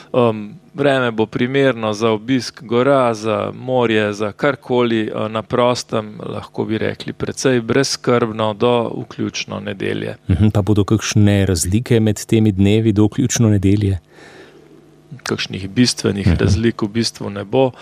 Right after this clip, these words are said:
Speaker 1: s tem, da današnji dan še ne bo tako izrazito topel, eh, torej najtopleje bo dejansko od jutri pa do nedelje. Morda na Goriškem tudi trideset, drugod pa petindvajset do devetindvajset.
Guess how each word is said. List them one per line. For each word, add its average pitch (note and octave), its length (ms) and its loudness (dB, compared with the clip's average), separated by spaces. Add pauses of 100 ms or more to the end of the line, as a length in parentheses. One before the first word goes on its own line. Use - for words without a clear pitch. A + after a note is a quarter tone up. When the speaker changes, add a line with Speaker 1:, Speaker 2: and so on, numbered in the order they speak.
(560)
Speaker 1:
s G#2 140 -8
tem, C#3 220 0
da A#2+ 120 4
današnji A2+ 640 0
dan A2 240 0
še A2+ 200 -8
ne G#2+ 120 -8
bo A2 180 -2
tako C3+ 460 0
izrazito B2 640 0
topel, A2 560 0
eh, G2+ 60 -4 (480)
torej G#2+ 300 -6
najtopleje A2 720 -2
bo G#2 140 -4
dejansko G#2 680 -4
od A2+ 280 0
jutri B2 400 2
pa - 180 -2
do G2+ 160 -6
nedelje. G2+ 580 -6 (720)
Morda C#3 380 0
na C#3 100 0
Goriškem A2 720 -2 (480)
tudi G2+ 300 -4
trideset, A2+ 720 -2
drugod G#2+ 500 2
pa G#2 260 -2
petindvajset - 880 -4
do A2+ 160 -2
devetindvajset. G#2 1000 -8